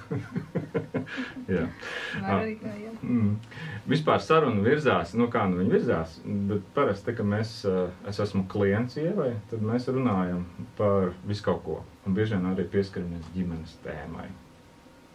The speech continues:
Speaker 1: Tev
Speaker 2: Mhm.
Speaker 1: taču ir ģimene.
Speaker 2: Jā, man
Speaker 1: Pas-,
Speaker 2: ir ģimene, jā.
Speaker 1: pastāsties par savu ģimeni.
Speaker 2: Man ir ģimene, ā, man ir vīrs.
Speaker 1: Mhm, mhm.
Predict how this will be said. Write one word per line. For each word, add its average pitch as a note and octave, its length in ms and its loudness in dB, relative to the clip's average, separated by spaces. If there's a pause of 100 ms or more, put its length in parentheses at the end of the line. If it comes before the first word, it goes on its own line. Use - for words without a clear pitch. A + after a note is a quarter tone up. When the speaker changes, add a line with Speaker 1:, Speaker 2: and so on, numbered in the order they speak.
(120)
Speaker 1:
Tev F3+ 220 2
Speaker 2:
Mhm. F#2 60 0
Speaker 1:
taču G#3 200 -2
ir E3 100 0
ģimene. E2+ 360 -6
Speaker 2:
Jā, A#3+ 200 0
man C4+ 180 0
Speaker 1:
Pas-, B3+ 100 4
Speaker 2:
ir A#3+ 140 -2
ģimene, A#3+ 260 -2
jā. A#3+ 60 -6
Speaker 1:
pastāsties - 600 -2
par - 160 -14
savu - 320 -10
ģimeni. - 340 -10
Speaker 2:
Man A#3 200 -2
ir G#3 80 -2
ģimene, G#3+ 460 -2 (560)
ā, G3+ 240 -10 (200)
man - 160 -12
ir - 60 -12
vīrs. A#3+ 380 -4 (400)
Speaker 1:
Mhm, F#2+ 480 4 (280)
mhm. E2+ 600 0